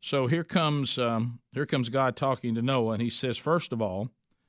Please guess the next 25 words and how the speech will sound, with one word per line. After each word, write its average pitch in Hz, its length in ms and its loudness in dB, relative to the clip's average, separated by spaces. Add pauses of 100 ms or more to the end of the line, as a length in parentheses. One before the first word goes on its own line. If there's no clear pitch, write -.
(480)
make 151 280 2
yourself 135 480 0
an 113 200 -2
ark 123 580 0 (160)
of 107 240 -4
gopher 139 440 0
wood." 117 500 -4 (1900)
Boy, 135 320 2 (340)
gopher 185 320 4
wood, 131 460 2 (760)
did 127 160 -2
you 180 100 4
know 175 200 4
this 151 220 0
phrase 165 580 0
only 147 260 2
appears 143 380 -2
in 127 60 2
the 120 100 2
Old 131 140 -2
Testament? 127 400 -6 (880)
We 139 100 6
don't 160 200 2
find 151 380 0
this, - 300 -6